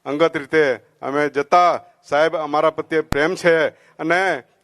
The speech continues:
અમે એટલા માટે જ આજે ભારતીય જનતા પાર્ટીમાં જોડાયા છે કે એમણે જે દેશની વિકાસની અને રાષ્ટ્રની જે વાત કરે છે, શિક્ષણ હોય, આરોગ્ય હોય, એમ્સ હોય, અત્યારે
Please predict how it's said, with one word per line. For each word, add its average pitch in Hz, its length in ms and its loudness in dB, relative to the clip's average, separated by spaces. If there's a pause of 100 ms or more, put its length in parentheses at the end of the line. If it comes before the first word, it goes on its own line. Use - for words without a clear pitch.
અમે 156 200 -2
એટલા 202 280 2
માટે 202 220 2
જ 208 40 4
આજે 196 180 2
ભારતીય 170 440 0
જનતા 175 380 -2
પાર્ટીમાં 175 420 -2
જોડાયા 156 420 2
છે 117 100 -10 (360)
કે 185 140 2
એમણે 190 340 2
જે 196 160 2
દેશની 190 500 2
વિકાસની 190 540 2
અને 185 100 0
રાષ્ટ્રની 202 540 2
જે 180 160 0
વાત 180 160 0
કરે 185 240 2
છે, 156 160 0 (480)
શિક્ષણ 190 540 2
હોય, 185 180 4
આરોગ્ય 190 500 4
હોય, 185 240 2 (140)
એમ્સ 214 240 0
હોય, 196 240 4
અત્યારે 190 340 2